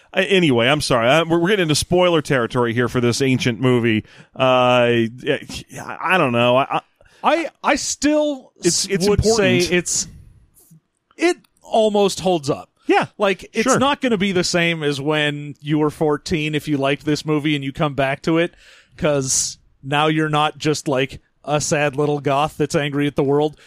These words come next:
Speaker 2: You're probably a sad big goth that's angry at the world.
Speaker 1: There's maybe, what,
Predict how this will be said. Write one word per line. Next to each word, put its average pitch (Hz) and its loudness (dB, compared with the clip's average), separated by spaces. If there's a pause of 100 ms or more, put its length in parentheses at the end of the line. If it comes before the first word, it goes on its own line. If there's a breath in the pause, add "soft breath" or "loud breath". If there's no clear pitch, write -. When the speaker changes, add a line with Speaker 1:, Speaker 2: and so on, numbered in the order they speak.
(160 soft breath)
Speaker 2:
You're 139 -10
probably 180 2
a 143 0
sad 147 -2
big 151 -2
goth 131 -2
that's 151 -4
angry 131 -6
at 131 -8
the 143 -6
world. 127 -6
Speaker 1:
There's 214 2
maybe, 208 4
what, 143 2